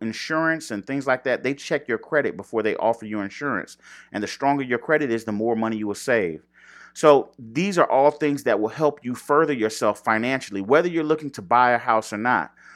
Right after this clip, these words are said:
But again, um, these are steps that you should take. So in answer to the question, in conclusion, how long it takes you to buy a house if you don't have credit and no down payment, it depends. It can be anywhere as short as forty-five days or less,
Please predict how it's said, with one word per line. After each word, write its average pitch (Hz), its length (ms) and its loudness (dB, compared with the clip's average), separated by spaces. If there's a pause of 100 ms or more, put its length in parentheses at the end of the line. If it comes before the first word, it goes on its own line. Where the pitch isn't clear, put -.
(300)
But 123 340 4
again, 110 540 -2 (440)
um, 104 600 2
these 143 240 -4
are - 20 -2
steps 135 340 0
that - 180 -10
you 117 80 -10
should 113 280 -2
take. - 460 -2
So 120 500 2
in 123 140 -2
answer 160 300 -2
to 170 120 -10
the 160 60 -6
question, 131 380 0
in 123 80 -6
conclusion, 120 640 -6 (800)
how 135 220 6
long 165 240 2
it 147 100 -6
takes 147 300 0
you 127 60 -4
to 113 60 2
buy 117 260 8
a 139 40 4
house 117 260 2
if - 100 -18
you 104 80 -8
don't 113 160 0
have 120 260 -2
credit 123 400 2
and 95 160 -6
no 110 140 0
down 107 240 -2
payment, 131 500 -4
it 120 140 -4
depends. 92 560 -8
It 101 100 -8
can 104 140 -10
be 110 120 -6
anywhere 123 380 0
as 117 80 -4
short 135 380 -2
as 92 280 -4
forty-five 127 680 2
days 127 340 0
or 98 240 -2
less, 127 480 -2